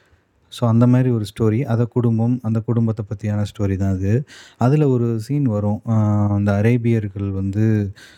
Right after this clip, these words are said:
ஓ, வர்த்தகத்தின் காரணமா உள்ள வரும் பொழுது, அங்க வந்து அந்த லேண்டை பிடிக்கிறதுக்கு, ஆ, அந்த குறுநில மன்னர்கள் மாதிரி, அந்த ஜமீன்தார்கள், அந்த மாதிரி ஆட்களுக்கு வந்து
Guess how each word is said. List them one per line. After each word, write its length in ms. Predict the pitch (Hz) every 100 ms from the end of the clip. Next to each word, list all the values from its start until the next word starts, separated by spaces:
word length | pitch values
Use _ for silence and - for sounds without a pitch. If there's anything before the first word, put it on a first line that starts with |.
| _
ஓ, 280 | 117 104 101
வர்த்தகத்தின் 920 | 107 - 135 123 - _ - 110 107
காரணமா 540 | 101 107 104 110 110 107
உள்ள 300 | 104 107 113
வரும் 340 | 104 101 107
பொழுது, 520 | 101 95 95 117 170 - _ -
அங்க 360 | 110 127 139
வந்து 280 | 127 120 127
அந்த 160 | 123 107
லேண்டை 320 | 107 117 120 107
பிடிக்கிறதுக்கு, 800 | 104 101 101 95 92 113 139 117 - - _ _ -
ஆ, 160 | 123
அந்த 160 | 120 117
குறுநில 480 | - 135 135 117 113
மன்னர்கள் 580 | 107 104 104 98 98
மாதிரி, 280 | 95 104 104
அந்த 220 | 101 104 101
ஜமீன்தார்கள், 680 | 107 110 113 107 101 101 101
அந்த 160 | 101
மாதிரி 220 | 101 104
ஆட்களுக்கு 460 | 104 101 - 101 95
வந்து 460 | 95 92 92 101